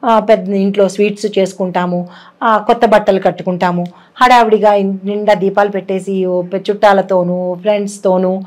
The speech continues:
ఇలాగా చిన్నపిల్లలు చిన్నపిల్లలుగా, పెద్దవాళ్ళు పెద్దవాళ్ళుగా, ఇంకా పెద్దవాళ్ళు, ఇంకా అందరూ తారతమ్యం లేకుండా, వీళ్ళు వాళ్ళు ఏం లేకుండా చాలా హ్యాపీగా జరిగిపోతుంటుంది. చాలా సందడి. ముందు రోజు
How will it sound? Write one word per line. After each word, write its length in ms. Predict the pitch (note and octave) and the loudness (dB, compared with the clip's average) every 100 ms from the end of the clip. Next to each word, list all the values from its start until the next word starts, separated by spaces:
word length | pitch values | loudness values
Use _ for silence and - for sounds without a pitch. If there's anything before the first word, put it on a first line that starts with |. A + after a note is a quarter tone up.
| - - _ | -16 -20 _
ఇలాగా 720 | D4 C#4 C4 B3 B3 A3+ G#3+ G3+ - | 2 6 6 6 4 4 4 2 0
చిన్నపిల్లలు 460 | G3 G3 G3+ G3 F#3+ | 0 0 2 2 0
చిన్నపిల్లలుగా, 600 | G3 G3+ G#3+ G#3 G#3 G3+ | -2 0 2 2 2 0
పెద్దవాళ్ళు 440 | F#3 F3 F#3 F#3 | -2 -2 -2 -2
పెద్దవాళ్ళుగా, 500 | F#3 G3+ G#3+ G#3 G#3 | -2 0 2 2 0
ఇంకా 420 | F#3 G3+ G#3 B3 | -2 -6 2 2
పెద్దవాళ్ళు, 480 | B3 G#3 A3+ A3+ G#3+ | 2 0 2 2 2
ఇంకా 520 | G3+ G3 G3+ A3 G#3+ - - - - F3 | -2 -6 -2 -2 -2 -6 -20 -20 -10 -2
అందరూ 480 | G#3+ B3+ C#4 D#4+ | 0 2 4 4
తారతమ్యం 680 | C#4+ - A3 D#4 D#4+ D4 C4 | 2 0 2 4 2 0 0
లేకుండా, 520 | A#3+ G#3+ G#3+ G#3 G3 | 2 0 0 -2 0
వీళ్ళు 320 | F#3 A#3 B3 B3 | 0 0 0 2
వాళ్ళు 280 | A3 G#3 | 4 4
ఏం 100 | G3+ | 0
లేకుండా 520 | G3+ F#3+ F#3+ F#3+ F#3 F3+ - - _ D#4+ | 0 0 0 -4 -6 -8 -20 -20 _ 4
చాలా 160 | F4+ | 4
హ్యాపీగా 520 | D#4+ B3 A3+ C4 A#3 B3+ | 4 2 2 2 4 4
జరిగిపోతుంటుంది. 920 | G#3+ F#3 F#3 F#3+ F#3 E3 F3 E3+ E3 - - - | 2 0 -2 -2 -2 -2 -4 -6 -10 -18 -10 2
చాలా 120 | A3+ | 2
సందడి. 580 | A#3 G3 G#3+ B3 A#3+ F3 - F3 | 2 0 2 4 2 -2 -8 -6
ముందు 260 | E3+ G3 | -4 2
రోజు 400 | A#3+ C4 B3+ G#3+ | 4 4 4 0